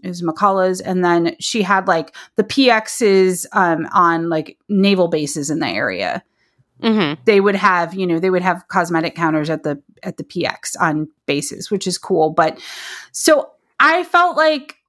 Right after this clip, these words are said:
Speaker 1: we, like, I was constantly being swept under the rug.
Speaker 2: Yeah.
Speaker 1: Our
Speaker 2: Yeah.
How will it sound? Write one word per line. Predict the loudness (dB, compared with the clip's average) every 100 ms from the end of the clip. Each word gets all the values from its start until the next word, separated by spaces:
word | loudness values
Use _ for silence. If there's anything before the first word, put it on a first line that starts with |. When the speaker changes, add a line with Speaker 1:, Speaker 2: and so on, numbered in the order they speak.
| _ -12
Speaker 1:
we, | -6 -2 -4 -4 -2
like, | -2 2
I | 0
was | 0 0
constantly | 0 0 -4 -6
being | -4 -4
swept | -2 0 0 -2
under | -6 -6
the |
rug. | -4 -4 -4 -8 -18 _ _ _ _ _ _ _ _ _ _ _ _ _ -4
Speaker 2:
Yeah. | -2 0 0 -2 _ _
Speaker 1:
Our | 4 6 4
Speaker 2:
Yeah. | 0